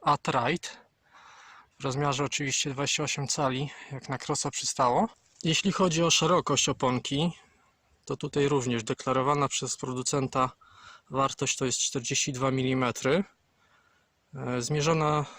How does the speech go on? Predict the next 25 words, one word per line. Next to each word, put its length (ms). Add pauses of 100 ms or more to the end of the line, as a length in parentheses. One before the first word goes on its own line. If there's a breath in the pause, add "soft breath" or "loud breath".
(120 loud breath)
przeze 380
mnie 340 (1120 soft breath)
od, 360
e, 40 (1300)
najbardziej 540
wystających 560
elementów, 420
czyli 220
tych 140
klocków. 460
One 140
są 180
niesymetryczne, 800
więc, 340 (640)
mm, 280
suwmiarkę 520
musiałem 400
trochę 260
bokiem 360
trzymać. 500 (540 loud breath)
To 80
jest 120
trzydzieści 680
osiem 360
milimetrów. 760